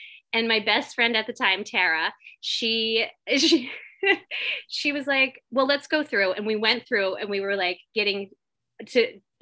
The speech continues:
almost to the Z's in the, <laughs> in the, in the course catalog of majors. And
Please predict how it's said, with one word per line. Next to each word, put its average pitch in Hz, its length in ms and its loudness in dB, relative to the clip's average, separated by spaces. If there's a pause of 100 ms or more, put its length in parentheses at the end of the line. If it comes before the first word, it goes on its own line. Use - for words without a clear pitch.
almost 254 400 2
to 220 80 2
the 185 200 -4
Z's 175 420 -6 (100)
in 208 140 -2
the, 208 80 0
<laughs> 208 240 2
in - 140 4
the, 302 360 4
in 233 160 2
the 262 100 6
course 233 380 -2
catalog 208 320 -2 (600)
of 320 140 6
majors. 311 460 2 (640)
And 269 360 2